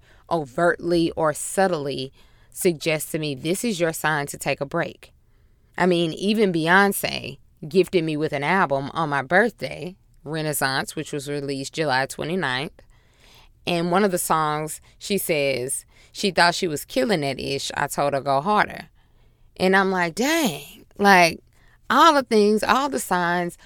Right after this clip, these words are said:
all the roads are leading to, it's time to go harder." It's time to figure out what you need to do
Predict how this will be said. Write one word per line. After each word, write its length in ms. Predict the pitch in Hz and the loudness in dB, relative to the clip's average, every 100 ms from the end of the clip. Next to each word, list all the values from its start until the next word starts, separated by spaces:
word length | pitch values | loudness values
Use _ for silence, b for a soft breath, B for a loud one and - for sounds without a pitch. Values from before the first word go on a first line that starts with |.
| b | b
all 220 | - 208 240 | -4 -2 0
the 120 | 185 | 0
roads 400 | 165 160 165 - | 2 4 2 0
are 160 | - | -4
leading 520 | 143 160 196 190 160 147 | -2 0 2 2 0 -2
to, 500 | - 147 123 131 147 _ _ _ _ - | -4 -4 -4 -8 -12 _ _ _ _ -8
it's 160 | 220 | -8
time 300 | - 214 175 | -4 -4 -2
to 60 | 165 | -4
go 180 | 175 185 | -2 -4
harder." 500 | 233 311 - - 185 _ _ _ _ _ _ _ - | -4 -8 -8 -10 -14 _ _ _ _ _ _ _ -4
It's 240 | 196 - | -2 -2
time 640 | - 208 220 233 226 233 - b b b | -6 -4 0 2 2 0 -6 b b b
to 220 | - 214 185 | 0 2 2
figure 440 | - 226 208 185 | 0 0 4 2
out 380 | 170 160 156 - _ _ _ | 4 2 0 -4 _ _ _
what 340 | - 151 180 185 | -16 -4 -2 0
you 160 | 190 | 0
need 200 | 202 185 185 | 2 2 -2
to 120 | 175 | -6
do 420 | 147 147 139 147 | -6 -4 -6 -10